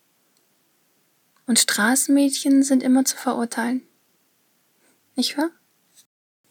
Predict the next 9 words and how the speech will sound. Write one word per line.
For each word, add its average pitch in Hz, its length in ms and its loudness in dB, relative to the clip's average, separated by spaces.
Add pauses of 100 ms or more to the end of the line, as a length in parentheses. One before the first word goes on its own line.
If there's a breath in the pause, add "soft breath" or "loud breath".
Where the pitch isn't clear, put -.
(400)
Meine 226 300 0
Liebste, 208 500 -8 (800)
du 226 120 -4
bist 226 220 2
jetzt 247 240 4
schon 214 200 0
moralisch 202 540 -2
am 214 120 -8
Pranger, - 480 -8